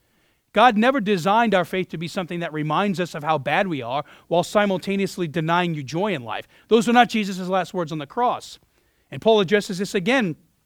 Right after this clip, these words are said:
It's a fallacy in First Timothy. When he says he uses his own life, he says, "God saved him, the worst of sinners, as an example, so the world could see God's patience and grace with those who are sinners."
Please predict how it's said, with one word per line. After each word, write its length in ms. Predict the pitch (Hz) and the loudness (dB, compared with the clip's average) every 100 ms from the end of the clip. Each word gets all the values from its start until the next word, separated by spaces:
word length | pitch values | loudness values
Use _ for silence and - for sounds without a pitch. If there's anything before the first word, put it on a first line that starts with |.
| - | -20
It's 120 | _ - | _ -16
a 40 | |
fallacy 680 | - 214 277 214 - 120 101 _ _ | -4 0 0 0 -8 -14 -16 _ _
in 80 | - | -8
First 260 | - 180 - | -4 -4 -4
Timothy. 400 | 185 147 113 104 _ _ - | -4 -4 -10 -18 _ _ -4
When 160 | 190 | 0
he 80 | 202 | 0
says 240 | - 233 | 0 0
he 60 | 214 | 2
uses 280 | 202 233 240 | 0 0 0
his 140 | 214 | 2
own 240 | 240 302 269 | 4 4 4
life, 380 | 269 262 135 | 4 2 -2
he 100 | 185 | -10
says, 340 | 175 214 214 - _ _ _ - 139 | -4 0 0 -2 _ _ _ -18 4
"God 280 | 226 302 | 8 8
saved 400 | - 311 311 311 | 6 2 4 6
him, 440 | 220 180 120 107 127 _ | 4 2 -2 -12 -20 _
the 80 | 214 | 0
worst 380 | 214 294 277 285 | 4 4 2 0
of 120 | 247 | -2
sinners, 320 | - 240 226 | 0 2 2
as 160 | 202 175 | 2 0
an 100 | 196 | 0
example, 560 | 170 170 156 123 98 - _ _ - | 0 -2 -2 -4 -12 -16 _ _ -14
so 120 | - | -6
the 100 | 180 | -2
world 300 | 185 233 220 | 4 4 4
could 140 | 196 | -2
see 180 | - 220 | -4 -4
God's 300 | 175 175 165 | -2 0 -2
patience 400 | - 175 185 156 | -4 -6 -6 -8
and 120 | 156 | -8
grace 240 | 139 160 147 | -6 -4 -6
with 120 | 131 | -8
those 180 | 147 139 | -8 -8
who 100 | 131 | -10
are 60 | |
sinners." 520 | 120 - 156 107 98 | -12 -10 -10 -10 -18